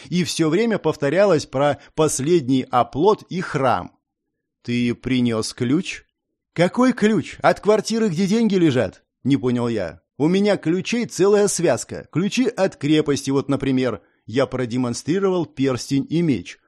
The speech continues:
«А может, ключи от квартиры в моем мире сгодятся? Денег там, правда, не найдете».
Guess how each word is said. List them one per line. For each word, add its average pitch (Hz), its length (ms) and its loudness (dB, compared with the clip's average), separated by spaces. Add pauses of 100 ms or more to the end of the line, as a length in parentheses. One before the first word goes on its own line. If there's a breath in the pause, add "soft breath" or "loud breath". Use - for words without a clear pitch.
(140 soft breath)
«А 139 120 0
может, 196 280 2
ключи 196 320 -2
от 196 140 0
квартиры 180 520 0
в 131 80 -4
моем 180 280 2
мире 254 220 0
сгодятся? 127 640 -2 (160)
Денег 151 340 0
там, 156 140 0
правда, 156 300 2
не 196 100 0
найдете». 208 560 0